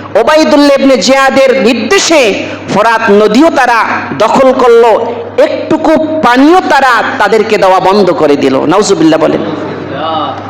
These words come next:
হযরত ইমাম হোসেন বলল, "আমার উপর জুলুম করছো, আমার সাথীদের উপর জুলুম করছো, মহিলাদের উপরে জুলুম করছো, পানি বন্ধ করে দিয়েছ, শিশুরা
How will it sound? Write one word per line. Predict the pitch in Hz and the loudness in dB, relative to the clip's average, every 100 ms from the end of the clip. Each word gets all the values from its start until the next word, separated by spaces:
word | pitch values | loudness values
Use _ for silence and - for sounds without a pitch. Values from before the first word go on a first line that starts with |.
| - - - - - - - - - - | -14 -14 -12 -12 -12 -12 -12 -12 -10 -4
হযরত | 196 240 233 | -2 0 2
ইমাম | 240 240 | 2 2
হোসেন | 240 269 269 | 2 2 2
বলল, | 262 269 285 285 285 277 - - - - - - - - | 4 4 4 2 0 -6 -10 -14 -16 -18 -20 -20 -18 -10
"আমার | - 277 359 359 | -2 2 4 2
উপর | - 359 | 2 2
জুলুম | - 359 359 | 2 2 2
করছো, | 359 349 349 | 2 0 2
আমার | 320 320 | 2 2
সাথীদের | 294 302 302 311 392 381 | 0 0 0 2 2 2
উপর | 381 359 330 | 2 2 2
জুলুম | 349 339 339 | 2 2 2
করছো, | - 311 - 269 208 - - - - - - - - - - - - - - - - | 0 -2 0 2 2 -2 -8 -12 -16 -16 -18 -18 -18 -18 -18 -18 -16 -16 -14 -12 -8
মহিলাদের | - 254 320 311 320 330 | -2 2 2 2 2 0
উপরে | 320 320 320 | 2 0 2
জুলুম | 330 330 320 | 2 2 2
করছো, | 330 330 - 330 349 247 - - - - - - - - | 0 -2 0 2 2 2 -2 -8 -14 -16 -18 -18 -20 -4
পানি | 254 359 349 | 0 2 4
বন্ধ | 359 370 370 | 4 4 2
করে | - 370 | 2 2
দিয়েছ, | 370 381 339 - 349 294 196 - - - - - | 2 2 0 0 2 2 0 -4 -10 -14 -14 -8
শিশুরা | - 247 - 254 247 | -2 -2 2 2 2